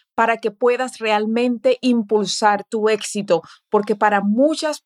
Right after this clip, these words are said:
personas, muchas mujeres que están allá afuera trabajando tan duro para lograr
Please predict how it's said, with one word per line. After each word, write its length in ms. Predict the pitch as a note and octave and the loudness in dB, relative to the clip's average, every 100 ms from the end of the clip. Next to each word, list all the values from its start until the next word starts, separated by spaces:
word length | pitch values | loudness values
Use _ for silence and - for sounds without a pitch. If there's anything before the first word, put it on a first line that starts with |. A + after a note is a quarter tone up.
| _ | _
personas, 560 | G#3+ G3+ A3 G3+ F3+ | -2 0 0 0 0
muchas 360 | F#3+ C4 C#4+ C#4+ | 2 2 2 0
mujeres 560 | A#3+ A#3 G#3 G#3 G3+ G3+ | 0 -2 0 0 0 -2
que 100 | G3 | -4
están 200 | G#3 G3+ | -2 0
allá 160 | A3 | 0
afuera 380 | G#3+ A3+ G#3 E3+ - - _ | 0 0 0 -2 -6 -20 _
trabajando 760 | G#3+ G#3 G3+ A#3+ C4 C4+ C4+ | 2 2 0 -2 -2 0 -2
tan 260 | - A3 G#3 | -2 0 0
duro 260 | G#3+ G#3+ G3 | 2 0 -2
para 260 | G3 F#3+ | -4 -2
lograr 440 | F#3 F3+ G3 F#3 | -2 0 0 0